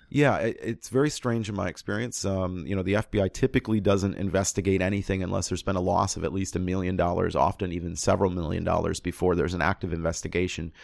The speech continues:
So it's rather peculiar to think that one person's Facebook being hacked, a, quote, "undisclosed American," was what it said in the, uh,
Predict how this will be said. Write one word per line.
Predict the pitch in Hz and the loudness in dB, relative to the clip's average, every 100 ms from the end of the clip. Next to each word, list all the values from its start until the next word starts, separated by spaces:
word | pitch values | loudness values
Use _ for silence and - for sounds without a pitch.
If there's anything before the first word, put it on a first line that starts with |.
| - - | -20 -4
So | 110 | -4
it's | - | 2
rather | 135 143 | 0 2
peculiar | 113 - - 135 127 95 | -4 -6 -2 0 0 -2
to | 92 | -4
think | - 101 87 | -4 -6 -4
that | 98 82 | -4 -2
one | - 98 110 123 120 | -2 0 2 2 2
person's | 113 107 95 87 | 0 0 -6 -4
Facebook | 101 104 - 95 - | -2 -2 -2 -4 0
being | 90 85 | 0 2
hacked, | 82 82 87 | 0 2 2
a, | 90 - | 0 -2
quote, | - 95 - - | 0 0 0 -2
"undisclosed | 110 107 104 - 104 95 | 0 2 0 4 6 6
American," | 90 101 90 82 82 82 | 4 2 2 0 -4 -2
was | 87 85 | -4 -2
what | 98 85 | -2 -2
it | - | 0
said | 90 90 | 0 0
in | 85 | -2
the, | 85 85 | -2 -2
uh, | 85 | -4